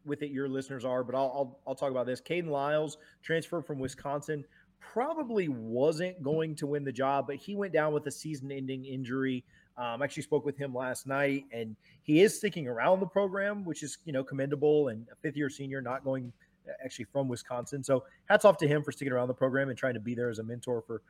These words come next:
some of the young guys and, and bring them up. But he, he was probably your backup center. He went down. And then Maurice Smith, the guy that's probably gonna win that job,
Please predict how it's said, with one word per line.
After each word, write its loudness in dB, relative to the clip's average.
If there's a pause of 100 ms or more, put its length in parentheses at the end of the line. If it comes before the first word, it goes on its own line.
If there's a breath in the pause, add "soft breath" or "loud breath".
(180 soft breath)
some 0
of 8
the 4
young 4
guys 4
and, -12
and -12
bring -6
them -4
up. 0
But 2 (240 loud breath)
he, -2
he -2
was 6
probably 6
your 6
backup 6
center. 0
He -6
went 2
down. -2 (280 soft breath)
And 4
then 6
Maurice 2
Smith, 4
the -4
guy 6
that's 0
probably 0
gonna 0
win 0
that 0
job, -6